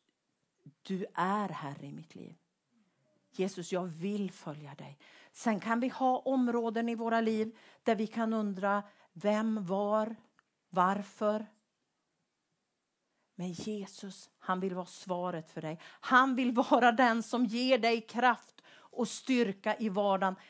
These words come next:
även när vi inte känner det. Och då är det, eh, precis som vi har hört när, n-, under de här veckorna när olika har predikat om, eh,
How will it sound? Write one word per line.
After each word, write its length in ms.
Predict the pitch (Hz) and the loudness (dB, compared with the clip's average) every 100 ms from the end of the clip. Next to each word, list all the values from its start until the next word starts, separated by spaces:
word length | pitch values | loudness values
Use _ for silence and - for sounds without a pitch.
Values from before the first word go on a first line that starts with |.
| - _ | -20 _
även 400 | 226 214 180 190 | 4 4 2 0
när 120 | 202 | -2
vi 100 | 208 | -2
inte 320 | 220 196 - | -4 -6 -6
känner 480 | 170 - 196 190 170 | -10 -6 -4 -4 -6
det. 180 | 160 156 - - - | -8 -12 -18 -20 -8
Och 160 | - 233 | -2 0
då 180 | 240 254 | 0 0
är 280 | 269 247 240 | 2 4 6
det, 200 | 233 226 | 6 4
eh, 60 | 214 - - - - - - - | 2 -6 -18 -16 -16 -20 -14 -2
precis 420 | 233 226 247 233 | 0 2 0 2
som 140 | 233 | 2
vi 60 | 226 | 6
har 120 | 226 | 6
hört 300 | 240 220 214 | 6 4 6
när, 240 | 233 220 | 4 4
n-, 220 | 208 214 208 - 233 - _ | 4 -2 -4 -8 -10 -12 _
under 300 | 240 233 233 | 2 4 4
de 140 | 220 | 4
här 120 | 220 | 2
veckorna 420 | 208 226 - 202 208 | 2 0 -2 0 2
när 260 | 208 208 | 2 2
olika 360 | 214 208 196 208 | 0 -2 0 2
har 140 | 208 | 2
predikat 720 | 202 214 202 208 190 196 208 | 0 -2 0 -2 -2 -4 -4
om, 440 | - 202 190 190 190 | -2 0 0 0 0
eh, 480 | 190 185 185 180 | 2 4 2 0